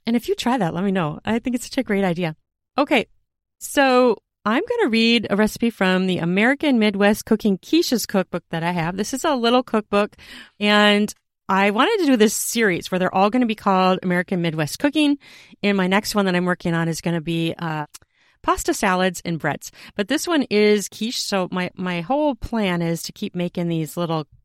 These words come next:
cookbooks. And it's a slim cookbook. I think it has twenty recipes or so. So it's not, like, a giant cookbook, but I think it's kind of the perfect size. And it's just really fun. I have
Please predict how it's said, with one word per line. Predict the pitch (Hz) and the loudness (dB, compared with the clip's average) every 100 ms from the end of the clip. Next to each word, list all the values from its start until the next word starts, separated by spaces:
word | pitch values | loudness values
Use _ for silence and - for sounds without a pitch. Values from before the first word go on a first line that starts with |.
| - | -6
cookbooks. | 339 - 196 - - - - - | -4 -2 -2 -2 -8 -14 -20 -6
And | 220 240 | -4 -4
it's | 226 | -2
a | 359 | -4
slim | - - 240 233 | -4 0 2 2
cookbook. | - 196 - 185 196 220 | 2 0 0 0 0 0
I | |
think | 180 226 | -6 -4
it | 226 | -2
has | 196 185 175 - - - - | 0 0 -2 -6 -10 -10 -12
twenty | - 247 285 | -8 -4 -2
recipes | 285 285 302 285 302 294 | 0 -2 -4 -2 -2 0
or | 311 | -2
so. | - 311 320 - - - _ _ _ _ | 2 2 2 -6 -20 -20 _ _ _ _
So | 285 | 0
it's | 269 285 | 2 4
not, | 311 | 4
like, | 277 262 | 2 0
a | 226 | -2
giant | - 190 202 - | 2 2 2 0
cookbook, | 208 208 - 226 247 - _ _ _ _ _ _ _ _ _ _ _ _ _ | -2 -2 2 2 2 -10 _ _ _ _ _ _ _ _ _ _ _ _ _
but | 226 220 - | -2 0 -2
I | - 262 | -6 -2
think | 262 | 0
it's | 196 | 0
kind | - 185 | -2 -2
of | |
the | 170 - | -4 -6
perfect | 180 175 - | -6 -6 -4
size. | 170 151 156 - - - | -4 -4 -6 -8 -12 -2
And | 220 214 214 208 202 - | 2 4 4 2 0 -2
it's | 214 - | -2 0
just | 220 - | 0 2
really | 220 214 | 0 0
fun. | 214 185 185 | 2 0 0
I | - | -2
have | 190 202 196 190 185 180 | 0 2 4 4 2 0